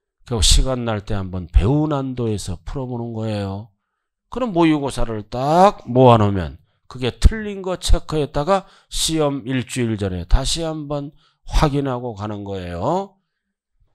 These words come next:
자, 오른쪽. 이거는 주된 상속자. 오른쪽. 자, 상속인의 원인이 뭐예요? 등기도 이행되지 아니하고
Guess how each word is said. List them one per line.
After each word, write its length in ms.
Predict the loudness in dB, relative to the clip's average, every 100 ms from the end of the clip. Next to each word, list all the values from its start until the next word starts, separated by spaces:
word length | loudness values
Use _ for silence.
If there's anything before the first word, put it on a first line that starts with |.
| _ -2
자, 200 | 2 4
오른쪽. 500 | 6 6 6 4 2 -2
이거는 300 | -2 -2 0
주된 340 | 4 4 4
상속자. 580 | 2 0 -10 -20 -20 -20 -20 -20 -20 -20 -20 -20 _ -16 -2
오른쪽. 460 | 2 2 0 -8 -10 _ _ _ -18 -8
자, 100 | 4
상속인의 640 | 4 4 2 2 4 4
원인이 460 | 2 0 -2 -8 -8 -12 -12 _ _ -2
뭐예요? 440 | 6 6 6 2 -2 4
등기도 420 | 4 6 4 6
이행되지 580 | 4 4 4 2 4 4
아니하고 600 | 4 2 -2 -6 -14